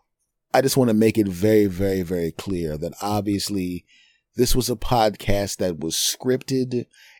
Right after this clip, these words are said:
and everything in this podcast was a complete lie told for com-, com-, comedic purposes. So don't take it seriously.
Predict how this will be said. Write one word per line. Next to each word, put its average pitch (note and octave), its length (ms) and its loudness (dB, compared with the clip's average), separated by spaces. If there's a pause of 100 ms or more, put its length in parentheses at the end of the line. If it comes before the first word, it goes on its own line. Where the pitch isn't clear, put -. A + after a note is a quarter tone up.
(180)
and G#2 240 -4 (120)
everything D#3+ 600 4
in C#3 140 2
this B2+ 180 0
podcast A#2+ 960 -2 (320)
was G2+ 240 0
a G2 60 -2
complete A#2+ 760 -2
lie G#2+ 720 0 (300)
told B2 640 2
for G2+ 260 -4
com-, D#2+ 320 -8 (240)
com-, E2+ 220 -8
comedic G#2+ 580 -2
purposes. A2 840 -2 (320)
So F#2+ 600 -2
don't G#2+ 280 -2
take F#2 260 -4
it F#2 120 -6
seriously. D2+ 840 -6